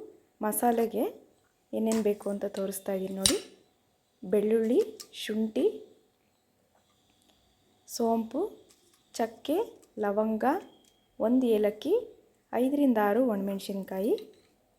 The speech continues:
ನೀವು ಬೇಕಂದರೆ ಹಸಿಮೆಣ್ಸಿನ್ಕಾಯಿನೂ ಯೂಸ್ ಮಾಡ್ಬೋದು. ಈಗ ಬನ್ನಿ, ಕುಕ್-,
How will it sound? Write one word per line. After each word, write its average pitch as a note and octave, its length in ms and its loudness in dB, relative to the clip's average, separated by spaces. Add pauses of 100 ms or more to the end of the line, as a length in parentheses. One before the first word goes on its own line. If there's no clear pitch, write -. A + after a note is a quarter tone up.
(320)
ನೀವು A#3 160 -2 (100)
ಬೇಕಂದರೆ A#3 460 2 (800)
ಹಸಿಮೆಣ್ಸಿನ್ಕಾಯಿನೂ A#3 840 2 (120)
ಯೂಸ್ G#3 240 0
ಮಾಡ್ಬೋದು. F#3+ 400 0 (2750)
ಈಗ B3+ 100 4 (120)
ಬನ್ನಿ, A3 280 4 (1080)
ಕುಕ್-, C4+ 200 -10